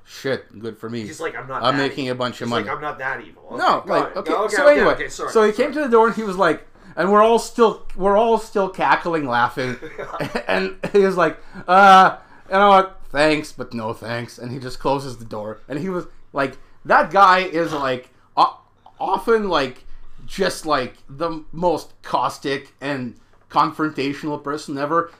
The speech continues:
Speaker 1: but he just felt bad for them. And he
Speaker 2: Yeah.
Speaker 1: was like, "Uh, we're sorry," and he closed the door.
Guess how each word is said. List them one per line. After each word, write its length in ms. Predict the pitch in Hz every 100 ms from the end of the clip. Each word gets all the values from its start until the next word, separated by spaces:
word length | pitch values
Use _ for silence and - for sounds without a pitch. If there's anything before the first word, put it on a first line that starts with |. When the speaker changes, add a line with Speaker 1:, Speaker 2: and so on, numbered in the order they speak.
| _
Speaker 1:
but 160 | 156 156
he 100 | 226
just 300 | 180 - -
felt 360 | 131 127 - -
bad 220 | 110 -
for 120 | 104
them. 260 | 101 101 95 _ 104 120
And 80 | 127
he 80 | 156
Speaker 2:
Yeah. 60 |
Speaker 1:
was 140 | 147 135
like, 220 | 127 120 _ _ _ _ _ -
"Uh, 1080 | 220 247 240 240 226 208 196 185 175 131 - _ _
we're 240 | 156 147 139
sorry," 520 | - 107 107 104 110
and 100 | 117
he 60 | 135
closed 320 | 127 127 113
the 40 | 110
door. 260 | 104 92